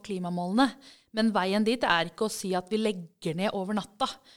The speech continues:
Veien dit er ved i samarbeid med folk omstille. Dere er tillitsvalgte selv. Dere vet jo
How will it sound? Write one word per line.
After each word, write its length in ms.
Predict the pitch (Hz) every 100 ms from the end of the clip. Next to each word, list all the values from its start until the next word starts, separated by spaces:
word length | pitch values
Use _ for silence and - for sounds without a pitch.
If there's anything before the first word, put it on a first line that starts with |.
| _ _
Veien 360 | 208 196 208 208
dit 160 | 233 233
er 300 | 185 185 202
ved 220 | 185 202 -
i 60 |
samarbeid 960 | 190 - - 233 190 170 160 160 170 165
med 120 | 208
folk 260 | - 175 -
omstille. 440 | 170 185 - 185 185 - - - _ -
Dere 220 | 226 208
er 60 | 208
tillitsvalgte 560 | 240 196 - 180 -
selv. 240 | 190 233 233 -
Dere 160 | 208 202
vet 520 | 190 190 185 175 -
jo 80 | 233